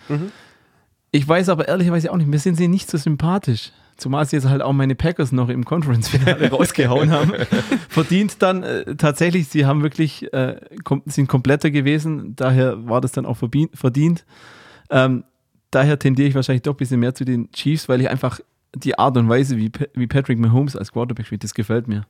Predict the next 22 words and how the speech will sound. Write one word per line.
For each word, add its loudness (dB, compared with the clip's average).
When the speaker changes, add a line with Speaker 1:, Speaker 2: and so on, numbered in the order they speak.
Speaker 2:
Das -4
Speaker 1:
Mhm. -2
Speaker 2:
ist -14
einfach 2
Speaker 1:
Es 2
ist 0
Speaker 2:
so. 2
Speaker 1:
attraktiver 0
Speaker 2:
Ich, -6
Speaker 1:
Football, -4
Speaker 2:
es 0
Speaker 1:
ja. -6
Speaker 2:
gibt, -2
es -2
gibt -4
diesen -2
klassischen, 0
ähm, 0
Speaker 1:
Mhm. -10
Speaker 2:
äh, -4
Tom 0
Brady 0